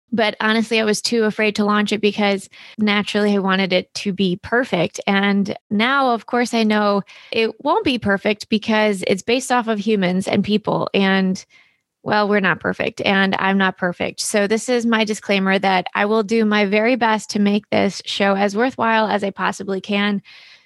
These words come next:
but I am human and flawed. And so if I fall short in certain circumstances, I apologize for that in advance. You've been warned. But what can you expect here on the Welcome to Eloma podcast? Well,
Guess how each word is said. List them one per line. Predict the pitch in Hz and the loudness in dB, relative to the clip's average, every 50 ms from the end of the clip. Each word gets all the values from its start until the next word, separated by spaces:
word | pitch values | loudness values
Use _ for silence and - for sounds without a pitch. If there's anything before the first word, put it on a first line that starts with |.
| _ _ _ _ _ | _ _ _ _ _
but | _ 226 220 214 214 - - | _ 0 0 2 0 0 -2
I | - 196 | -2 0
am | 196 196 196 196 | 0 0 0 0
human | 196 196 226 220 220 226 208 | 0 0 0 0 2 0 0
and | 208 208 202 | 0 -2 -2
flawed. | - 202 190 180 180 175 170 | -2 -2 0 0 0 0 0
And | 170 190 196 190 | 0 -2 -2 -2
so | - - 196 | -2 -2 0
if | 190 190 202 - | 0 0 0 0
I | 226 233 | -2 -2
fall | 226 269 262 262 269 | 0 0 0 0 -2
short | - - - - 262 240 240 254 277 - - | -4 -6 -4 -2 -2 0 0 -2 -4 -4 -4
in | 226 220 | -2 -2
certain | 214 - 233 226 - 226 233 226 | -2 -2 -4 -4 -2 -2 -2 -2
circumstances, | 214 - 208 202 - 214 214 - - 214 214 214 - 233 240 254 269 262 - _ _ _ _ _ _ _ _ _ _ 196 | -2 -4 -4 -4 -2 -4 -4 -2 -2 -2 -2 -2 -2 -2 -2 -2 -4 -6 -12 _ _ _ _ _ _ _ _ _ _ 0
I | |
apologize | 208 196 - 190 185 190 190 185 180 185 - | 0 2 2 2 2 2 2 2 0 0 0
for | - - 190 | -4 -4 -2
that | 180 180 180 | 0 0 0
in | 185 190 190 | 0 0 -2
advance. | 185 185 180 - - - 196 - | -2 -2 -2 -2 -2 -2 -4 -4
You've | - 202 175 | -6 -6 -4
been | - 190 185 | -2 -4 -4
warned. | 175 120 69 - 226 - - _ _ - - - - - - - _ _ | -4 -4 -6 -8 -10 -12 -14 _ _ -20 -20 -20 -20 -20 -20 -20 _ _
But | 294 302 277 233 - | 0 0 0 0 0
what | 220 254 285 277 | 0 -2 -2 0
can | - 311 302 | -2 -4 -2
you | 294 277 262 | -2 0 -2
expect | 240 220 - - - 208 202 202 202 - | -2 -4 -6 -4 -4 -2 -2 -2 -4 -4
here | - - 202 190 | -2 0 0 2
on | 185 - 190 | 2 2 0
the | 190 185 | 0 0
Welcome | 196 190 190 185 196 196 | 0 0 0 0 -2 -4
to | - - 196 | -2 0 0
Eloma | 190 185 180 180 180 175 175 170 170 170 170 - _ | 0 2 2 2 0 2 2 2 2 0 -2 -4 _
podcast? | - 175 170 170 170 185 - - 185 - - - - - - - | -4 -4 -2 -2 -4 -6 -6 -4 -4 -2 -2 -4 -6 -10 -14 -10
Well, | - 214 214 208 208 214 208 | -6 -4 -2 0 0 -2 -4